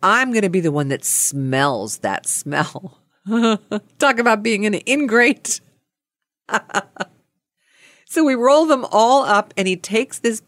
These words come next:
pole and he says to me, "Let's stick the pole through the middle of the roll and let's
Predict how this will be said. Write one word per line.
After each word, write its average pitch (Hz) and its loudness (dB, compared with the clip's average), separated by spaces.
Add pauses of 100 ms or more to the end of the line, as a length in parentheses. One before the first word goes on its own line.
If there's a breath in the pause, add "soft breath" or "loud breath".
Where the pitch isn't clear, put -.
pole 226 0
and 160 -6
he 170 -8
says 208 -2
to 175 -12
me, 160 -6 (420 soft breath)
"Let's - -4
stick - -2
the 285 0
pole 233 2
through 226 -2
the 190 0
middle 220 2
of 190 0
the 180 0
roll 165 2
and 151 -2
let's 135 -4